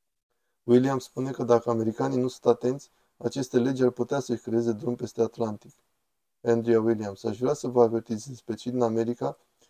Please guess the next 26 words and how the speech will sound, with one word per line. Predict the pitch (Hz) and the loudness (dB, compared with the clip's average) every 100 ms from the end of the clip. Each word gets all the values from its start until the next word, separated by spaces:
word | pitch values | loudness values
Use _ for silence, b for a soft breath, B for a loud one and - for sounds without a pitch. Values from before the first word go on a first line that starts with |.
| _ | _
cu | - 117 | -12 -6
privire | 113 110 143 | -4 -2 0
la | 139 | 0
aceste | 127 131 - | -2 -4 -4
măsuri | 120 110 - 139 | -4 -4 -8 -12
civile | - 110 120 | -8 -2 0
inițiale | 113 104 - 117 107 127 | 0 -4 -6 -4 -2 -4
care | 123 113 | -2 -4
sunt | - 117 | -4 -6
plasate | 113 110 - 127 123 | -4 -4 -4 -4 -4
în | |
jurul | 113 123 | -4 2
anumitor | 120 113 123 123 120 | 2 2 -4 -4 -6
clădiri, | - 107 104 117 _ _ _ _ - | -6 -6 -4 -6 _ _ _ _ -4
în | 117 | -4
jurul | 110 127 131 | 0 0 0
clinicilor | - 131 131 123 120 | 0 -2 -2 0 0
pentru | 113 113 - | 0 -6 -4
avort | 107 104 107 123 _ _ _ _ _ | -4 -2 -2 -2 _ _ _ _ _
și | - | 0
să | 127 | 0
capete | - 127 127 127 | 2 0 0 -4
o | |
forță | - 127 127 123 | 0 0 0 0
quasi | 110 120 120 120 | 2 2 2 -2
penală. | 120 120 120 101 | -2 0 0 -4